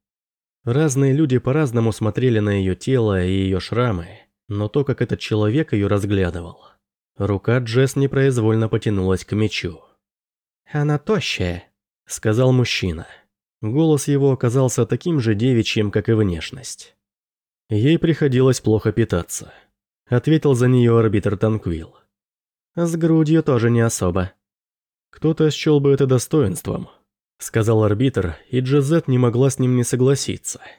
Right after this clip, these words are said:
«У неё мальчишеская шевелюра».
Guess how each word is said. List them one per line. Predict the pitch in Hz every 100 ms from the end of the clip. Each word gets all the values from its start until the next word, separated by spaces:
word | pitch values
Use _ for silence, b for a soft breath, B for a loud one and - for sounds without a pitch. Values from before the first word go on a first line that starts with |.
| _ _ _ _ _ _ _ -
«У | 202
неё | 202 196 185
мальчишеская | 180 185 185 170 165 - 160
шевелюра». | - 160 151 98 87 92